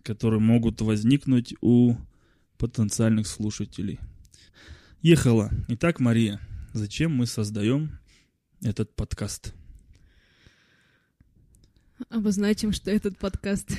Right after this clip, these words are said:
Speaker 2: <laughs> христианский.
Speaker 1: Так.
Speaker 2: А, он создан для христиан,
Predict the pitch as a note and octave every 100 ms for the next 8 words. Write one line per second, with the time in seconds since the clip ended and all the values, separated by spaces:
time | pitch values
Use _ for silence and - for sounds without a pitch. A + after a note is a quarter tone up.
0 | - - - G#3+ G#3 - G3 A#3+ - D4+
1 | C4 - - - _ _ _ _ _ -
2 | B3 A3 G#3 - _ _ _ A3+ G3+ G3+
3 | G3+ G3 - F3+ - G#3 G#3 G3+ G3 F3+
4 | F3 F3 F#3 - _ _ _ - - -
5 | - - - F#3 - F#3 E3+ G3